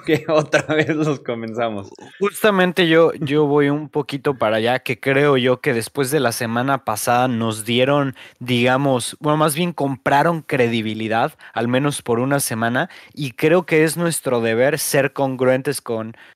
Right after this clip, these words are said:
Speaker 2: con lo que hicieron la semana pasada y darles el beneficio de la duda en esto, ¿no?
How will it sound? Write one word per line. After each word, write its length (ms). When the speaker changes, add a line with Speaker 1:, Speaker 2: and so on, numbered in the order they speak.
Speaker 2:
con 200
lo 120
que 100
hicieron 320
la 140
semana 420
pasada 460
y 140
darles 500
el 120
beneficio 580
de 100
la 140
duda 240
en 80
esto, 320
¿no? 220